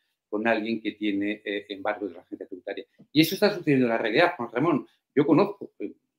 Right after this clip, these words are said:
he sido asesor fiscal de empresas que han tenido que liquidar por no poder hacer frente a la deuda con la agencia tributaria y porque la actuación recaudatoria de esta les han impedido seguir funcionando.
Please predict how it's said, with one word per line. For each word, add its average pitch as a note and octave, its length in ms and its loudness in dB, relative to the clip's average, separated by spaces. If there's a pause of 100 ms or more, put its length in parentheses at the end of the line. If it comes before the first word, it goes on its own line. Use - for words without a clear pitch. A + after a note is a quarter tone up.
(640)
he - 80 -16
sido G3 380 -6
asesor - 380 -12
fiscal D3 300 -2
de C#3+ 80 2
empresas D#3+ 600 -2
que D#3+ 100 2
han F3+ 100 2
tenido C3 280 4
que G#2+ 80 -8
liquidar G#2 420 -6 (240)
por A2+ 140 -6
no A#2+ 80 -2
poder A#2+ 200 -2
hacer A#2+ 220 -6
frente A#2 260 -4
a A2 40 0
la G#2 120 0
deuda A2 240 -2
con A2+ 100 -10
la A2 60 -6
agencia C3 240 -2
tributaria D#3+ 500 4 (540)
y D#3+ 120 -4
porque B2 300 -2
la G#2+ 240 -2 (380)
actuación C3+ 460 -2
recaudatoria B2+ 600 2
de C3+ 80 4
esta D3+ 380 -2
les A#2+ 160 -4
han D3 120 2
impedido G2+ 400 -4
seguir G2 280 -14
funcionando. A2 560 -6